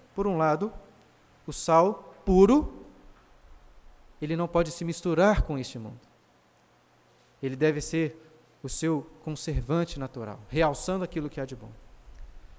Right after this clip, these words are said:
Mas, por outro, apesar de não poder se misturar com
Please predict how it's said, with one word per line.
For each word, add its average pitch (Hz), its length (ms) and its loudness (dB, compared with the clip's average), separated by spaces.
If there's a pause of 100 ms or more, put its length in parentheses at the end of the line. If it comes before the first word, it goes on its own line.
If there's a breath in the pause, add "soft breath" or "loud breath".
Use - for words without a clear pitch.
(420 soft breath)
Mas, 240 160 -4
por 214 200 0
outro, 233 260 4
apesar 190 320 0
de 202 80 -4
não 202 100 -2
poder 185 280 -2
se - 120 -6
misturar 180 580 -2
com 180 260 -2